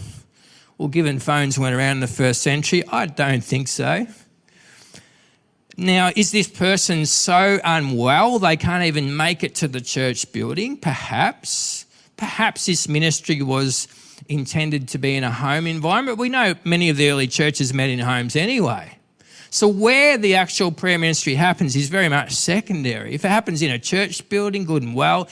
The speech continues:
If it happens in a home, good and well. That's not the point. The point is who does the calling, who takes the initiative,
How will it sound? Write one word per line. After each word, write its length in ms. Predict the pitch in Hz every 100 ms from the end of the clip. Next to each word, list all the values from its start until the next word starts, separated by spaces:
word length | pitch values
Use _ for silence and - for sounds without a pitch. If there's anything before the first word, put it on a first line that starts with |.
| - -
If 80 | -
it 60 | 185
happens 340 | 190 170 143
in 80 | 131
a 80 | 127
home, 480 | 202 254 160 120 - - -
good 160 | 165 156
and 140 | 139
well. 320 | 120 107 107 -
That's 220 | - 240 -
not 160 | 262
the 80 | 202
point. 440 | - 262 302 160 - - _ _ _ _ _ _ -
The 80 |
point 400 | 151 247 277 226
is 300 | 226 208 - - - _ - 240
who 240 | 277 233
does 260 | 202 202 -
the 100 | 202
calling, 580 | 220 240 262 156 113 - _ _ _
who 240 | 247 262
takes 340 | 214 220 196 -
the 140 | 190
initiative, 640 | 202 240 - 214 - -